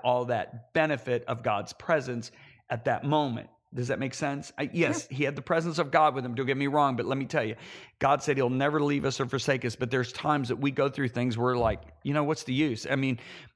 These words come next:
Speaker 1: when your kid's throwing up in the middle of the night, you got a big meeting at eight, or when your husband just left you a note and said, "I'm leaving you with all your children." I mean, on and on and on and on. Are you gonna obey God in those situations? And this is what Jesus was set as our example.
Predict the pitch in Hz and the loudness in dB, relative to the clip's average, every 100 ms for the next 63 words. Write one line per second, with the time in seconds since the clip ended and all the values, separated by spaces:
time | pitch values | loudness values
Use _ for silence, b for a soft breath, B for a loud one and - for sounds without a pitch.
0 | _ 139 131 117 175 151 160 147 143 143 | _ 0 0 2 0 2 2 4 4 2
1 | 139 139 143 135 135 139 113 131 127 120 | 0 2 2 2 2 0 -2 0 0 2
2 | 123 123 135 135 127 131 139 143 139 107 | 0 0 0 2 2 2 2 2 -2 0
3 | 127 120 123 113 143 143 139 120 123 143 | 0 0 0 0 0 0 -2 -2 -2 0
4 | 131 - 120 120 127 95 127 113 117 139 | 0 0 0 0 0 -2 0 0 2 2
5 | 143 139 139 139 139 135 127 120 - 135 | 2 2 2 0 0 0 -2 0 2 2
6 | 135 131 - 147 135 139 131 B B - | 2 -2 0 0 0 -2 -4 B B -2
7 | 147 123 143 143 135 131 131 123 131 127 | 0 2 2 2 0 0 0 0 0 0
8 | 127 131 117 104 - _ _ _ - 165 | 0 0 -2 -6 -12 _ _ _ 0 0
9 | 185 160 147 131 131 127 123 117 113 113 | 0 0 0 0 0 2 2 2 0 -2
10 | 110 107 113 110 110 123 - 67 - 135 | -4 -6 -4 -2 0 -2 -6 -12 -8 -2
11 | 147 190 196 143 143 113 143 156 131 120 | 0 0 -2 0 0 0 -2 -2 -2 -6
12 | - 127 - 120 117 117 98 104 113 107 | -4 -6 -2 -2 0 -2 -2 -4 -4 -2
13 | - - | -4 -6